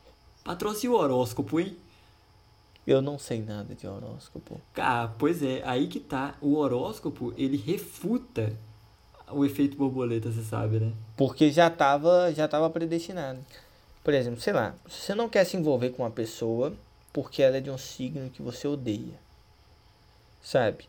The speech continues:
Speaker 1: Não, aí, pelo amor de Deus,
Speaker 2: É,
Speaker 1: né?
Speaker 2: não, mas assim, eu penso assim, cara, aí você pode ver por três pontos.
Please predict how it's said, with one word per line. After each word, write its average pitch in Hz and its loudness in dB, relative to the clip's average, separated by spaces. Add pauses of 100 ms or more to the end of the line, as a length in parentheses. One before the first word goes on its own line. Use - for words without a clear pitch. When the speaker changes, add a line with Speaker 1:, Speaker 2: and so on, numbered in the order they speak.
(100)
Speaker 1:
Não, 175 -8
aí, 247 -4
pelo - -8
amor 196 -10
de - -10
Deus, 131 -2
Speaker 2:
É, - 12
Speaker 1:
né? 208 -6
Speaker 2:
não, 269 0
mas 190 2
assim, 247 0
eu 143 4
penso 208 -4
assim, 131 -6
cara, 117 0 (640)
aí 151 2
você 185 -2
pode 190 2
ver 185 -4
por 165 -10
três - 0
pontos. - -8